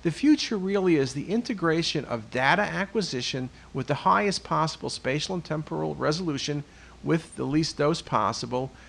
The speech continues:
with software allowing for optimal visualization of the data set. It's only by getting the best software can gi-, we give the best answers to the patient. We want personalized radiology, the right test for the right patient, the test being performed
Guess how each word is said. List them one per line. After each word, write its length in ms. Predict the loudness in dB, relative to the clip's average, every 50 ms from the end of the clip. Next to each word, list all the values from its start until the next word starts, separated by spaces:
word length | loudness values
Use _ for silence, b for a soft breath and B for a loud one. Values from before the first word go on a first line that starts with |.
| B B B
with 120 | -2 -2 0
software 640 | 0 0 2 2 2 2 2 2 0 0 0 -2 -6 -14 -20 -20 -20 -10 -6
allowing 380 | -2 0 2 4 4 4 4 2
for 140 | 0 -4 -6 -4 -4
optimal 420 | -2 -2 -2 -4 -2 -2 -2 -2
visualization 840 | -2 -2 -4 -4 -4 -4 -4 -4 -4 -6 -6 -6 -6 -6 -8 -8 -6
of 160 | -6 -6 -4
the 80 | -4 -4
data 340 | -4 -2 -2 -2 -2 -2 -4
set. 260 | -4 -6 -8 -10 -12 -16 B B B B B B B B -8
It's 160 | 0 4 6
only 200 | 6 6 6 4
by 140 | 4 2 0
getting 380 | 0 0 0 2 2 2 2
the 80 | 0 0
best 260 | 0 0 -2 -2 -2 -2
software 520 | -2 0 2 2 2 0 0 -2 -2 -2 -2
can 260 | -4 -4 -6 -4 -4
gi-, 160 | -2 -2 -2
we 220 | 0 0 -2 -2
give 180 | 0 0 0 0
the 80 | 0 -2
best 380 | -2 0 0 0 0 -2 -6 -6
answers 420 | -4 -4 -4 -4 -4 -6 -6 -8
to 140 | -8 -8 -8
the 80 | -8 -8
patient. 580 | -10 -10 -8 -6 -6 -4 -6 -8 -10 -12 -16 -20 B B B B B B B B
We 100 | 2 4
want 220 | 6 6 4 2
personalized 720 | 2 0 2 2 0 0 -2 -2 0 2 2 0 0 -2 -2
radiology, 680 | 0 0 2 2 2 2 2 2 2 0 0 -2 -4 -4
the 120 | -4 -4
right 500 | -4 -4 -2 0 0 2 0 0 -2 -4
test 440 | -4 -2 0 2 2 0 0 -4 -8 B B B B B B -8
for 120 | -6 -2
the 100 | -2 -2
right 420 | -2 -2 -2 -2 0 0 0 -2 -4
patient, 560 | -4 -2 -2 -2 -2 -2 -4 -4 -4 -6 -8 B B B B B B
the 100 | B -8
test 360 | -4 0 2 2 2 2 0 0
being 180 | 0 0 0
performed 600 | -2 -4 -8 -10 -8 -6 -2 0 0 0 0 -2